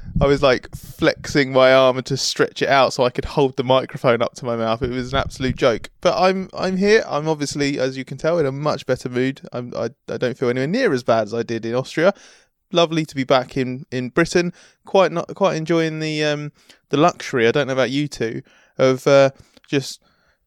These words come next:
two hours drive, if that, away from the circuit. And we're back in the office, like, in familiar surroundings. Not,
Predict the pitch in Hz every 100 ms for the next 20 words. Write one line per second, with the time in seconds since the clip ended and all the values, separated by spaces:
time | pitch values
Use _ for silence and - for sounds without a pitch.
0 | _ _ _ _ - - 165 143 135 131
1 | 147 131 147 151 151 - _ _ 143 135
2 | - 135 147 - _ - 147 139 135 139
3 | 127 - 127 127 165 - - _ _ _
4 | _ _ - - 147 160 160 156 - _
5 | _ - 147 165 156 170 - 131 - 139
6 | 135 143 - 151 156 151 - 156 175 160
7 | 120 127 160